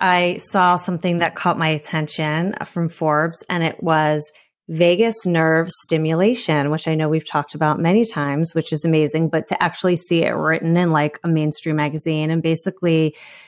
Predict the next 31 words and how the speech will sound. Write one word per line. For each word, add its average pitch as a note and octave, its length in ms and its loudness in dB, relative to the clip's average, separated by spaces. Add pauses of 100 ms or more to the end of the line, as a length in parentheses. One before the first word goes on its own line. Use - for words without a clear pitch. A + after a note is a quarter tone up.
(120)
there F3 120 2
was D#3 140 0
a E3 80 2
woman D#3+ 340 2
interviewed, F#3 500 2
and E3 160 2
she E3+ 220 -4
said, E3 280 2
"I'm E3 120 2 (100)
seeing F3 180 0
a E3+ 40 2
huge E3+ 400 2
increase E3+ 500 0
in D#3+ 60 -2
interest D#3+ 560 0
from E3 140 0
the E3 80 4
wellness D#3+ 320 4 (120)
community D#3 480 0
in D#3+ 120 0
the D3+ 80 -2
vagus E3 440 0
nerve D#3 460 0
and F3 160 -4
how D#3 120 0 (140)
simple A3 260 0
stimulation F3 640 0
of D#3 100 -2
this D#3+ 160 -4
cranial F3+ 480 0
nerve D#3+ 400 4